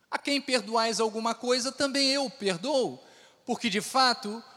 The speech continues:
O que tenho perdoado, se alguma coisa tenho perdoado, por causa de vós, o fiz na presença de Cristo. Para quê? Para que Satanás não alcance vantagem sobre nós,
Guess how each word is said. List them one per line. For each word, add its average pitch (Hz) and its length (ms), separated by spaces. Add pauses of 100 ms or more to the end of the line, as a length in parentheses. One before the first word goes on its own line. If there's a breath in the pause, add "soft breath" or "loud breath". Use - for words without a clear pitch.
O 277 80
que 262 140
tenho 285 300
perdoado, 202 680
se - 160
alguma 185 360
coisa 202 320
tenho 233 200
perdoado, 175 680
por - 240
causa 214 400
de 170 140
vós, 196 540 (180)
o 339 100
fiz 294 320
na 233 100
presença 190 560
de 185 120
Cristo. - 520 (1160)
Para 294 300
quê? 208 360 (500 loud breath)
Para 277 240
que 285 160
Satanás 269 1200 (280 loud breath)
não 294 380
alcance 294 600
vantagem 247 640
sobre 320 420
nós, 294 540